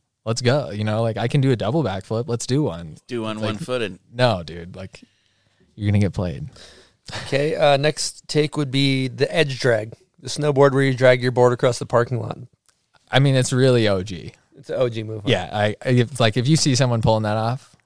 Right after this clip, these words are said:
Speaker 1: respect. But <laughs> I don't really tr-, I mean, I do do it, though. That's the thing.
Speaker 2: I've done it.
Speaker 1: Everyone's
Speaker 2: We've
Speaker 1: done
Speaker 2: all
Speaker 1: it.
Speaker 2: done it.
Speaker 1: Everyone's done it.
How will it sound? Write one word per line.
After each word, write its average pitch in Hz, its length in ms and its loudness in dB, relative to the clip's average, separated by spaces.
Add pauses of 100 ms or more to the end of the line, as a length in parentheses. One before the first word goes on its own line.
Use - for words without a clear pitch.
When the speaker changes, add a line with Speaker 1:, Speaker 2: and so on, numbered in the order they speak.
Speaker 1:
respect. 76 480 -12 (720)
But 101 260 2 (440)
<laughs> - 440 -4
I 127 140 6
don't 110 220 2
really 113 260 0
tr-, - 320 -10
I 123 120 2
mean, 120 140 -2
I 135 140 6
do 120 320 0
do 98 180 -10
it, - 160 -14
though. - 200 -16 (240)
That's 107 180 -10
the 82 80 -12
thing. 87 260 -10 (120)
Speaker 2:
I've 110 160 -8
done 113 200 -4
it. 127 140 -10 (160)
Speaker 1:
Everyone's 113 420 0
Speaker 2:
We've 127 120 -8
Speaker 1:
done 123 80 -4
Speaker 2:
all 107 80 0
Speaker 1:
it. 92 60 -8
Speaker 2:
done 90 180 -8
it. 95 80 -8
Speaker 1:
Everyone's 110 340 0
done 57 180 -14
it. - 80 -20